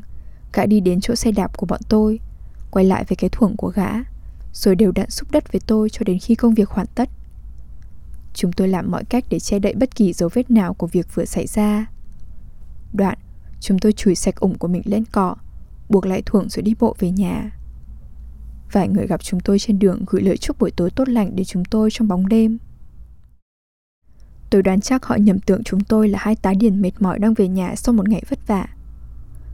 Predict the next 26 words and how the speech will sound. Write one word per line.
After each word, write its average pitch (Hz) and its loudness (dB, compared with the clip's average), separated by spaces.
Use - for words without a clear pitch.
Họ - -2
cũng - -2
không 220 2
hẳn 214 0
là 196 -6
sai. 202 0
Trên 190 2
đường 185 4
đi 190 4
tôi - 4
nói 180 2
với 196 0
Daphne, 208 2
"Lúc 262 2
đó - 4
anh 220 4
đi 233 4
đâu 233 6
vậy?" 208 -2
"Giải - -4
quyết 254 2
việc 185 2
quan 190 0
trọng," 190 -2
gã - -6
đáp. 214 0